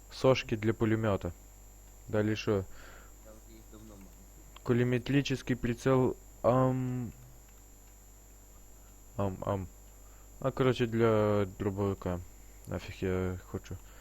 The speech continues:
Speaker 1: перчатки відкрити. Бо вони вже надоїли. Може б якийсь бронік відкрив після них. У мене сім сімсот вже. В тебе скільки?
Speaker 2: Три триста.
Speaker 1: Фу-фу-фу.
Speaker 2: І треба чотири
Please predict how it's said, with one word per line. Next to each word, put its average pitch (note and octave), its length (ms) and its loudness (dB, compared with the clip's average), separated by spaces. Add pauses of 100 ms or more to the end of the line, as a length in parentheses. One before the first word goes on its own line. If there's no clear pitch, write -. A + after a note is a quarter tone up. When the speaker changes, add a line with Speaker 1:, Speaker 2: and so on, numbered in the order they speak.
(240)
Speaker 1:
перчатки - 480 -6
відкрити. - 380 -12 (1200)
Бо G#2 80 -4 (160)
вони G#2+ 160 -2
вже G2+ 180 -2
надоїли. G2 520 2 (580)
Може F#2+ 200 -4
б F2 60 -6
якийсь F#2+ 360 -4 (360)
бронік G2+ 520 -4
відкрив E2+ 380 -10 (200)
після F2+ 260 -8
них. E2 180 -10 (2750)
У A2 40 -6
мене C3 200 4
сім D3+ 200 -2
сімсот C#3 420 0
вже. E2+ 200 -6 (380)
В - 40 -16
тебе A2 160 0
скільки? F#2+ 360 -4 (420)
Speaker 2:
Три B2 160 -20
триста. A2+ 380 -18 (800)
Speaker 1:
Фу-фу-фу. - 520 -8 (180)
Speaker 2:
І D3 40 -16
треба E3 280 -16
чотири E3+ 340 -14